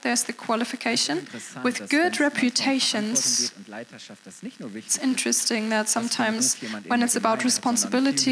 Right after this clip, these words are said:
Speaker 2: mehr darauf zu schauen, was
Speaker 1: it's
Speaker 2: für einen Ruf
Speaker 1: not
Speaker 2: hat
Speaker 1: only
Speaker 2: jemand vielleicht
Speaker 1: important
Speaker 2: in
Speaker 1: what
Speaker 2: seiner
Speaker 1: reputation
Speaker 2: Firma, bei seinem
Speaker 1: the
Speaker 2: Chef,
Speaker 1: person has in
Speaker 2: in
Speaker 1: the
Speaker 2: der
Speaker 1: church,
Speaker 2: Familie, in der
Speaker 1: but, um,
Speaker 2: Nachbarschaft. Einen guten
Speaker 1: but in
Speaker 2: Ruf
Speaker 1: his, on his
Speaker 2: haben
Speaker 1: job or in his family, in his neighborhood,
Speaker 2: Männer mit gutem
Speaker 1: having a
Speaker 2: Ruf,
Speaker 1: good
Speaker 2: die was
Speaker 1: reputation,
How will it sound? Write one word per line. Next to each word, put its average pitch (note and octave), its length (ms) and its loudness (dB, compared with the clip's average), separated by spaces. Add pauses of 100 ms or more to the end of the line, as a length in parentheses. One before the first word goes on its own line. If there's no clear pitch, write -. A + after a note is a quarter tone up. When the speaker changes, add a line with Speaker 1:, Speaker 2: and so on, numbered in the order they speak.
Speaker 2:
mehr C4+ 80 4
darauf - 260 -6
zu C4 100 -10
schauen, B3 200 0
was A3 100 2
Speaker 1:
it's - 200 2
Speaker 2:
für A#3+ 60 -8
einen A3 80 -8
Ruf B3+ 60 4
Speaker 1:
not B3 260 6
Speaker 2:
hat A#3+ 140 2
Speaker 1:
only A#3 200 2
Speaker 2:
jemand A#3 160 0
vielleicht C4+ 260 2
Speaker 1:
important A#3+ 400 0
Speaker 2:
in A#3 80 -10
Speaker 1:
what A#3 240 2
Speaker 2:
seiner F3+ 80 -4
Speaker 1:
reputation C4 680 0 (180)
Speaker 2:
Firma, - 20 -10 (280)
bei - 140 -8
seinem G#2 300 -8
Speaker 1:
the B3 60 -6
Speaker 2:
Chef, - 60 -8
Speaker 1:
person A#3+ 380 2
has A#3 280 2
in - 60 -10
Speaker 2:
in A#3+ 120 0
Speaker 1:
the A3+ 60 0
Speaker 2:
der G#3+ 280 2
Speaker 1:
church, C#4+ 420 2
Speaker 2:
Familie, - 40 -2
in E3 60 -8
der A3+ 140 0
Speaker 1:
but, G#3+ 120 -2
um, - 120 2
Speaker 2:
Nachbarschaft. A3 500 -2 (500)
Einen C#3 200 -6
guten A3 180 -4
Speaker 1:
but A#3 160 2
in A#3+ 180 2
Speaker 2:
Ruf A3 40 6 (120)
Speaker 1:
his, - 460 2
on A#3+ 120 2
his A3+ 200 2
Speaker 2:
haben G#3+ 60 -6
Speaker 1:
job C#4+ 360 4
or A3 160 0
in G#3+ 140 0
his A3 120 2
family, C4+ 800 4
in A3 240 -2
his A3+ 260 -2
neighborhood, C4+ 640 2
Speaker 2:
Männer A3 120 0
mit G3 200 -8
gutem B3 300 -2
Speaker 1:
having C4+ 220 4
a - 40 4
Speaker 2:
Ruf, F3+ 80 -2
Speaker 1:
good C#4+ 340 2
Speaker 2:
die G3 120 -6
was - 20 4
Speaker 1:
reputation, A#3 840 2